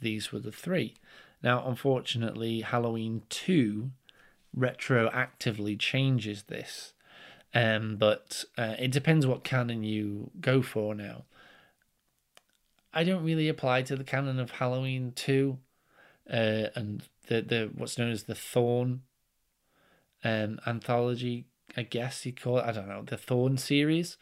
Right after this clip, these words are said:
Um, so Halloween two, four, five, and six. Um, I don't, uh, yeah. I, I, I'm, I like to prescribe more to the Halloween and Halloween twenty eighteen.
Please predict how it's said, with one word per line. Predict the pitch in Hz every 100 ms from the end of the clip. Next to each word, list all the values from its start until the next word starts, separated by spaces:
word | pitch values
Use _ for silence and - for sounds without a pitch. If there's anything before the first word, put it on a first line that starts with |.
| - - - _ -
Um, | 120 117 117
so | -
Halloween | 120 127 123 123 120
two, | 113 - 120 117
four, | - - 110 110
five, | 104 - 104 104
and | 104 104
six. | - 120 107 - - - - - _ -
Um, | 123 113 113 110 113
I | 113
don't, | 120 113 - -
uh, | 117 113
yeah. | 120 110 101 95 _ _ _ _ _ - - _ _ -
I, |
I, | 117 120 117 120
I'm, | 113 113
I | 113 113
like | 120 117 107
to | -
prescribe | - - - 104 104
more | 110 104 104
to | - - 110 101
the | 101 98
Halloween | - 107 104 104 104 107
and | 104
Halloween | 113 107 104 104 101
twenty | - 113 113
eighteen. | 117 - 151 180